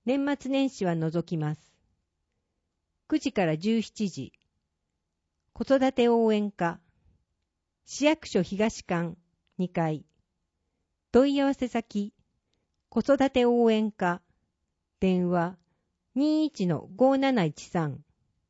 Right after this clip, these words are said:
子供の発達、要予約。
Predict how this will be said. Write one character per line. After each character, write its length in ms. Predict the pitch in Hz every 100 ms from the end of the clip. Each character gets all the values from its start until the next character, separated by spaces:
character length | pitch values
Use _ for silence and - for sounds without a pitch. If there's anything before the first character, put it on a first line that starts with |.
| _ _ _ _ _ _ _ _ -
子 160 | 220
供 220 | 277 285
の 120 | 277 240
発 240 | 254 - -
達、 400 | 220 - 202 208 _ _ _ _ _
要 220 | 254 262
予 140 | 196 160
約。 460 | 156 - 151 143